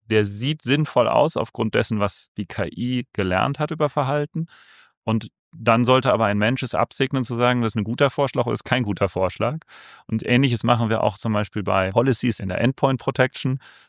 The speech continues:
zu sagen, sollten dort gewisse Standards vielleicht angesetzt werden. Das haben wir gelernt aus vielen, vielen Freigaben, aus vielen, vielen Ablehnungen.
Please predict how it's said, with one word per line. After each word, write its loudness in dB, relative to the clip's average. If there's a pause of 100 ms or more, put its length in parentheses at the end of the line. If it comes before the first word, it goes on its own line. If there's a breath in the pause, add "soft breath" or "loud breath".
zu -2
sagen, 2 (240)
sollten 0
dort 2
gewisse -2
Standards 0
vielleicht -2
angesetzt 0
werden. 4
Das -2
haben 0
wir -2
gelernt 0
aus -4
vielen, -4
vielen -6
Freigaben, 4
aus -2
vielen, -6
vielen -6
Ablehnungen. -2